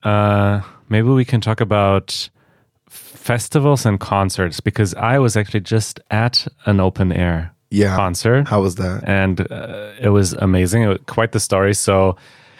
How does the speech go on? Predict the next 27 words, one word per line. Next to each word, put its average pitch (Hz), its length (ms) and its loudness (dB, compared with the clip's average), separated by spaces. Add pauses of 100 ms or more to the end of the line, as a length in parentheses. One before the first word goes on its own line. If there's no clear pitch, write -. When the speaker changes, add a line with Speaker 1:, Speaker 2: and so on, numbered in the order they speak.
(240)
Speaker 1:
there's 110 260 2
a, 107 440 2
so - 140 -2
the 98 100 -2
concert 175 580 2 (240)
was 110 440 2
Kings 117 300 -2
of - 420 -4
Leon. 98 520 -2 (420)
Speaker 2:
Oh, 254 340 2
I 135 120 -4
love 185 280 0
Kings 117 240 0
of 95 120 -2
Leon. 92 300 -6 (140)
Speaker 1:
But 104 340 0
I 123 120 2
actually, 160 440 0
I, 113 200 -2 (460)
I 117 140 0
like 113 260 0
them 101 140 0
too. 110 380 0
And 90 440 -2
obviously 95 480 0
I 92 100 2
got 90 180 -2